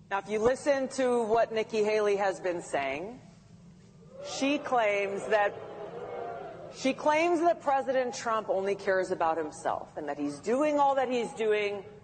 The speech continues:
only for himself. If that were the case, wouldn't he just walk away from all this? Walk away from the headaches and the attacks and the stress that he's enduring right now?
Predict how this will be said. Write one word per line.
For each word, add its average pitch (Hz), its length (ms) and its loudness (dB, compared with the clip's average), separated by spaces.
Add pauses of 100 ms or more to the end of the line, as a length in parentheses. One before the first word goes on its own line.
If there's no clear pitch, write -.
(360)
only 226 600 2 (480)
for 196 160 2
himself. 170 540 -4 (1600)
If 196 180 -2
that 269 240 4
were 311 100 4
the 277 140 2
case, 262 640 0 (460)
wouldn't 262 260 2
he 285 140 2
just 269 260 0
walk 220 240 4
away 185 300 2
from 214 240 -2
all 214 160 4
this? 226 420 -4 (640)
Walk 226 280 4
away 247 300 4
from 247 200 -4
the 226 80 2
headaches 233 560 2
and 214 120 2
the 202 120 0
attacks 226 640 0
and 185 160 -2
the 175 80 -2
stress 202 460 -2
that 180 120 -2
he's 180 220 -2
enduring 165 500 0
right 160 240 0
now? 147 300 -4